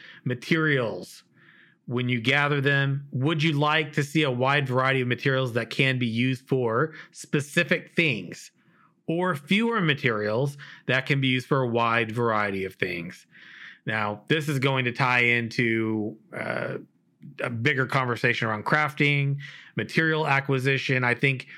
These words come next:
one thing to not forget is that, <laughs> yeah, yeah, my, my, my control paste is hanging out with my camera focus. Can I say? It's a new, it's a new camera, but I understand that it looks tasty,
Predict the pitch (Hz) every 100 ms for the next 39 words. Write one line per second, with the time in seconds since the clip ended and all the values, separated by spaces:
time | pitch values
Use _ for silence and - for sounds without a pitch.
0 | - 131 135 135 135 123 123 120 - 110
1 | 123 120 120 - - - _ - 123 120
2 | 107 120 117 110 - - - - 139 -
3 | - - - - - _ _ _ - -
4 | - - 120 117 110 151 127 110 156 147
5 | 147 135 139 143 143 175 147 151 143 135
6 | 127 135 131 123 117 110 104 101 104 98
7 | 98 92 - 90 - - - - _ -
8 | - - - _ - 104 101 - 95 95
9 | 98 - - - _ 143 139 143 147 143
10 | 165 151 143 151 139 117 110 113 110 120
11 | 107 104 113 107 - 104 101 98 101 101
12 | - 98 95 - 95 92